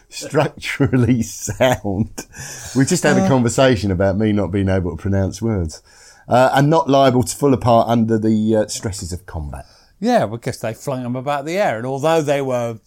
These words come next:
Speaker 2: the, the height of t-, modern technology, that doesn't mean they wouldn't fall apart.
Speaker 1: No, and unsurprisingly, the mechanics had the job of checking the engine from top to bottom.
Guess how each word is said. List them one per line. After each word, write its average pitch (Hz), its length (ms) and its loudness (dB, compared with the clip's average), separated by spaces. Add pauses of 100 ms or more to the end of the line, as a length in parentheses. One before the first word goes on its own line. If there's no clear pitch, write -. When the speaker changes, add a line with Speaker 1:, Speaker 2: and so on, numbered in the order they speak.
(100)
Speaker 2:
the, 113 300 -8
the 101 140 -8
height 156 320 -6
of 110 180 -10
t-, - 100 -18
modern 135 300 -6
technology, 127 640 -8
that 135 220 -8
doesn't 147 240 -8
mean 151 160 -10
they 175 80 -4
wouldn't 175 280 -6
fall 175 220 0
apart. 196 500 -6
Speaker 1:
No, 170 280 2
and 135 160 2
unsurprisingly, 110 840 2
the 123 60 2
mechanics 117 560 0
had 107 140 0
the 92 80 -6
job 104 240 0
of 98 80 -8
checking 107 320 -4
the 110 120 2
engine 98 400 0
from 101 200 -6
top - 280 -6
to 139 80 -4
bottom. 127 300 0